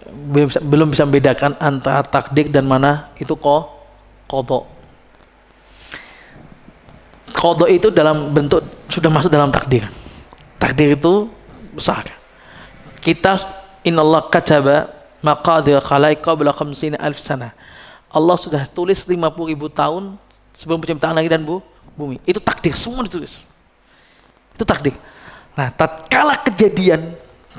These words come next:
kejadiannya itu, itu qada. Bisa dipahami? Nah, qada ini yang takdir nggak bisa dirubah. Tatkala seseorang dia berdoa kepada Allah, bukan dia merubah sebenarnya, tapi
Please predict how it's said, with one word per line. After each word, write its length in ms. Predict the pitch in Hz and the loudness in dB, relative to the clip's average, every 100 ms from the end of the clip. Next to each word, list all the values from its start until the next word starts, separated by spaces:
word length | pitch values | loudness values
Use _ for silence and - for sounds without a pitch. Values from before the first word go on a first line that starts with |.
| - | -14
kejadiannya 440 | 170 175 160 175 180 | -2 2 4 4 2
itu, 140 | 165 175 - _ _ | -2 -6 -12 _ _
itu 160 | 156 170 | -12 -8
qada. 320 | 180 147 131 - - - - - - _ _ _ - - - - - _ _ _ _ _ _ _ _ - - - | -6 -6 -8 -10 -20 -20 -20 -20 -20 _ _ _ -20 -20 -20 -20 -20 _ _ _ _ _ _ _ _ -18 -16 -6
Bisa 160 | 147 | 0
dipahami? 320 | 147 139 165 - _ _ _ _ _ _ _ _ - - | 2 0 -4 -10 _ _ _ _ _ _ _ _ -20 -18
Nah, 120 | - - - - - - - - - | -18 -16 -20 -18 -18 -18 -20 -8 -2
qada 260 | 220 190 - | 2 2 2
ini 640 | 240 226 208 208 220 220 - | 2 4 4 4 2 0 -2
yang 160 | 160 165 | -2 0
takdir 240 | 190 254 | 2 4
nggak 160 | 208 160 | 4 4
bisa 60 | |
dirubah. 320 | 160 139 120 - - _ _ - - - | 4 2 0 -4 -16 _ _ -20 -20 -4
Tatkala 400 | 160 - 202 190 | -2 2 2 2
seseorang 400 | 170 185 175 170 | 0 0 2 2
dia 240 | 160 165 | 4 4
berdoa 400 | 147 143 139 180 165 | 2 -2 -2 0 0
kepada 400 | 156 147 135 139 | -2 -4 -4 -4
Allah, 480 | 139 135 127 131 135 - - - _ _ _ _ - _ - | -4 -6 -8 -12 -16 -20 -20 -20 _ _ _ _ -20 _ -4
bukan 160 | 196 | 0
dia 160 | 190 202 | 2 4
merubah 320 | 220 196 165 | 2 2 2
sebenarnya, 400 | - 147 123 - - | 0 -4 -4 -6 -10
tapi 240 | 156 220 | -4 -4